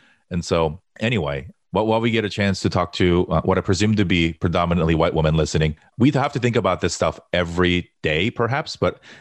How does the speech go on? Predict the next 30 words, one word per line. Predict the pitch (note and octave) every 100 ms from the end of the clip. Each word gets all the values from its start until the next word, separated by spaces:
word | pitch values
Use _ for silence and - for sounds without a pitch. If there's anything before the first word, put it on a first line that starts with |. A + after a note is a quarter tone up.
| -
at | G2
least | G#2 G2 -
every | F#2+ F#2+
time | - F2+
we're | E2
faced | - F2 D#2+
with | F2
a | E2
large | D#2+ D#2+ -
decision, | D2+ - D2+ G2+ C3+ _ -
the | -
fact | - A2+ -
that | G#2+
you | F#2
don't | F#2 F2+
get | E2+
to | - E2 D#2
think | - F2+ G#2
about, | F#2 G2+ G2+
you | F#2
don't | F2+ E2+
have | F2 -
to | -
consider | - D2 - G2 B2 C3+ _ _
comfort | - G2+ - A2+ -
foods, | B2+ C3+ C#3 - - _
access | - - - F#2+ -
to | G#2+ F#2 F2+ -
cultural | - G2+ - G#2+ G#2
anchors, | G2 G2+ A2+ G#2+ G#2